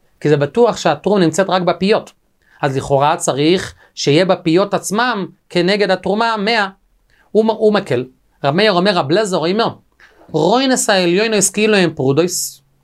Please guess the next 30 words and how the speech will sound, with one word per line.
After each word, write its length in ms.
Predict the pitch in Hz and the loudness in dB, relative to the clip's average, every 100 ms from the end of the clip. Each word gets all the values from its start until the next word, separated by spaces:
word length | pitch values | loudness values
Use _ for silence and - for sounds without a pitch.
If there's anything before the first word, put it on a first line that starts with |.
| - - | -12 -4
אם 140 | 196 | 0
אין 140 | 214 240 | 0 0
כאן 200 | 208 165 | 0 0
מאה 180 | 214 | 0
פורים 280 | 202 170 196 | 2 2 2
של 220 | 190 143 | 0 0
אתר 360 | 180 196 139 135 139 - - - | 0 0 -2 -2 -6 -18 -18 -6
כדי 160 | 135 | 0
להעלות 600 | 139 127 131 190 190 - - | 2 2 2 0 0 -10 -12
את 120 | 131 | -4
האיסור, 520 | 127 131 - 180 151 156 _ _ - | -2 0 2 2 2 -4 _ _ -4
רואים 280 | 147 226 | 0 0
כאילו 200 | 214 220 | -2 0
הליטרות 500 | 214 190 165 202 220 | 0 2 0 0 -2
של 100 | 214 | -2
כל 180 | 175 220 | 0 0
הפומים 500 | 202 196 180 208 180 | 0 0 0 0 -2
פרודים 500 | - 160 175 156 233 | 0 2 4 4 2
מעל 200 | 202 196 | 2 2
הפימים, 440 | 196 196 165 139 160 | 0 0 -2 -2 -4
הפומין, 440 | - - 120 120 190 - _ - - | -4 -2 -2 -2 -4 -8 _ -10 0
ומעורבות 800 | 175 175 185 185 226 262 254 175 | 4 4 4 2 0 0 0 -2
בתוך 320 | 190 233 220 | -2 -2 0
כל 120 | 233 | 0
הפירות 400 | 226 226 220 240 | 0 2 0 0
של 100 | 226 | 0
השוליים 500 | 208 202 233 240 254 | -2 0 0 2 0
שנמצאים 380 | - 190 185 214 | -4 -4 -2 0
בתוך 300 | 220 240 226 | 0 0 -2
הכלי. 280 | 214 196 180 | -2 -2 -4